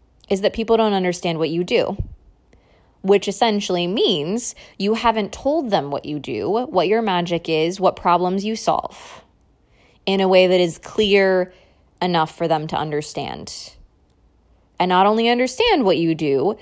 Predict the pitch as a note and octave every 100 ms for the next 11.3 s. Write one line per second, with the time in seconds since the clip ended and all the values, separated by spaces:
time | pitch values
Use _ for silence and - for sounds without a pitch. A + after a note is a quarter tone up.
0 | - - F3+ F#3+ E3 F#3+ C4 E3+ D#3 G3+
1 | A3 F3 E3 D#3+ D#3 - D#3+ D3+ D3 C#3+
2 | A3 G3 E3+ E3 D#3+ E3 E3 - B3+ F#3+
3 | F3 C4+ - - - G3+ E3+ E3 F3+ C#4
4 | E3+ D3 - C#3 C3 - D3+ A#3+ - _
5 | - D#3+ E3 D#3+ D3+ D#3+ D3+ C#3+ D#3+ G#3
6 | E3 C#3 E3+ - - - - F3+ E3+ E3
7 | D3+ - - G3+ G3+ - E3 C#3+ - -
8 | - _ _ F#3 F3+ D#3+ D#3+ E3+ - F#3+
9 | D#3+ D3+ D3+ D3+ C#3+ E3 F3+ E3 F3+ E3
10 | D#3 D#3+ D#3 D3+ D3+ D3+ C#3+ D3+ C#3+ C#3
11 | D3+ D3+